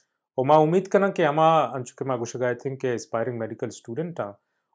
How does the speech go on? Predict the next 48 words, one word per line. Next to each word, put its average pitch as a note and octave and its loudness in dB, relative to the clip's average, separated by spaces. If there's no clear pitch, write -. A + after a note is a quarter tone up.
और A#2+ 2
डन्ना A#2+ 0
दराहग A2+ 0
लोटा, A#2+ -6
वाना G#2+ -6
गया A#2 -4
तेरा, G#2+ -8
या F#2+ -14
ट्रेनिंग A2 -10
प्रोग्राम A2+ -4
या, A2+ -8
या C#3 0
किसने C#3+ -4
इदा C#3 2
होती C3 -2
पर्सनल B2 -4
और B2 -8
प्रोफेशनल A#2 -8
ग्रोथ A#2+ -4
कनक A2+ -8
लोटा, G#2 -14
आयना D#3 2
एक E3 0
शर्रे C#3+ 0
सरपदी A#2+ -4
और A#2+ -2
किसने B2 -10
कोमक G#2+ -10
की A2+ -8
बूता। F#2+ -16
उइशे C#3 2
चे E3 4
अबेत E3 4
मा D#3 2
ईगा C#3+ 2
पा D3+ -2
हम D#3+ -8
गुशक D3+ -4
लोटा D#3 -4
के E3 -2
दो C3+ -2
हैं B2 -4
डॉक्टर A#2 -4
यासिर A2+ -6
और A#2 -8
डॉक्टर A2 -10
सफिया A#2+ -8
है, A#2 -4